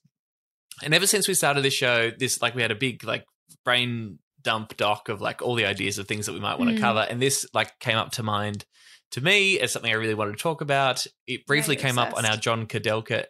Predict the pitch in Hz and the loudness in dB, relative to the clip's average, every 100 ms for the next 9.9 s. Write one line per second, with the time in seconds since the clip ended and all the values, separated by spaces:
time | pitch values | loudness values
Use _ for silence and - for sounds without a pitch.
0 | - 107 104 - 120 - 117 110 113 110 | -4 -2 -2 -2 -2 0 -2 0 -2 -4
1 | - 107 110 107 104 107 - 104 107 104 | -6 -8 -8 -4 -2 -2 0 0 0 -2
2 | - _ _ _ _ 113 104 104 101 101 | -12 _ _ _ _ -4 -2 -2 0 -2
3 | - 110 107 107 104 98 - - 113 98 | -2 -4 -2 -2 -2 -2 -4 -6 -8 -8
4 | 101 - 113 - - 117 110 - 107 104 | -8 -12 -4 -2 0 -2 -2 -2 -2 0
5 | 101 104 104 _ _ _ _ 107 107 117 | 2 0 -2 _ _ _ _ -4 0 0
6 | - 117 107 104 107 107 101 101 104 98 | 0 0 0 0 -2 0 0 0 0 0
7 | 95 - 113 101 98 110 101 - - 101 | 0 -4 -4 -6 -6 -6 -4 -4 -4 -6
8 | 98 - 101 - 107 107 98 101 101 104 | -6 -6 -6 -4 -4 -4 -6 -4 -6 -6
9 | 104 104 - 104 101 107 101 107 101 | -6 -4 -2 -4 -2 -4 -2 -4 -6